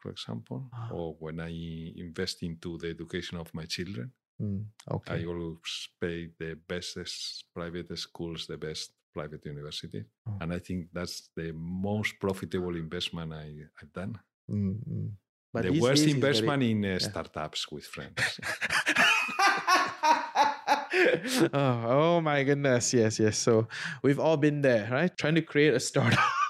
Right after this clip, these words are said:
Speaker 2: <laughs> So next question. What is one thing under a hundred dollars or hundred euros that has been a game changer for you? It has improved your life massively.
Speaker 1: Bicycle, maybe?
Speaker 2: Under hundred euros, you can get a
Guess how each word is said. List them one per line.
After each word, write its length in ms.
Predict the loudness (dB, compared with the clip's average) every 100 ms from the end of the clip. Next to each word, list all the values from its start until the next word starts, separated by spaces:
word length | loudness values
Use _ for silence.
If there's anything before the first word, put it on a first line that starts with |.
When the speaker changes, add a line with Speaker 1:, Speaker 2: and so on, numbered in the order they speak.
| 2
Speaker 2:
<laughs> 480 | 0 2 0 0 -4 -4 -2 -4 _
So 360 | 2 4 4 0 _ -2
next 220 | 0 2
question. 460 | 2 4 4 2 0
What 160 | 2
is 100 | 4
one 260 | 4 2 4
thing 280 | 4 4 2
under 340 | 2 2 6 4
a 60 |
hundred 500 | 4 2 4 6 6
dollars 560 | 6 6 6 4 4 -2 _ _ _
or 100 | 0
hundred 340 | 2 4 6 6
euros 580 | 6 6 6 6 2 -4 _ _ 0
that 140 | 0
has 260 | 2 2 4
been 160 | 4 2
a 60 |
game 300 | 4 4 4
changer 500 | 4 4 4 4 4
for 180 | 4 0
you? 200 | 0 -2 -4 -16 _ _ _
It 80 | 0
has 140 | 0
improved 400 | 0 0 4 4
your 100 | 6
life 240 | 4 4 2
massively. 920 | 0 0 0 0 0 2 2 0 -2 -6 _ _ _ _ -6
Speaker 1:
Bicycle, 640 | -4 -4 -6 -2 -2 -4 -4
maybe? 360 | -4 -2 -4 -6 _
Speaker 2:
Under 260 | 0 2 4
hundred 380 | 4 2 4 4
euros, 380 | 6 6 6 4
you 40 |
can 120 | 4 6
get 140 |
a 20 | 6